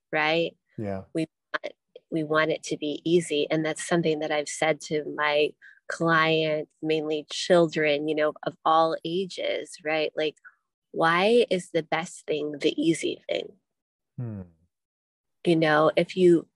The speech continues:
Speaker 1: if you accept a challenge and you work hard at it and you, you know, you grow while you're doing it and you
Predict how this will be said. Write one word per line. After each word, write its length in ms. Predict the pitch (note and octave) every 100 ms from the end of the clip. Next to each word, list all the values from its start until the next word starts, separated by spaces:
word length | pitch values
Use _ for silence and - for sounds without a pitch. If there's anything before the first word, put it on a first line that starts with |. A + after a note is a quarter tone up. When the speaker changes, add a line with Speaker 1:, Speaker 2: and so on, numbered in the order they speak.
| -
Speaker 1:
if 200 | F3+ F3+
you 140 | F3+
accept 420 | - - F#3 -
a 80 | G3
challenge 720 | - - E3 F#3 G#3 G#3+ A3 -
and 160 | F3 D#3+
you 160 | D#3
work 320 | D#3 F3+ - -
hard 380 | - F3+ F#3+ G3+ -
at 300 | G#3 G#3+ G#3+
it 280 | A3 G#3+ - _ _ _ _
and 200 | E3+ E3
you, 240 | D#3 D#3 - _
you 140 | - D#3+
know, 320 | D3 C#3 C3 _ _
you 180 | E3+ E3+
grow 480 | - E3 F3 F3+ F#3+
while 260 | F#3+ E3+
you're 220 | E3 E3+ D#3+
doing 400 | E3 E3+ F#3 F#3+
it 220 | G3 -
and 140 | D#3
you 100 | -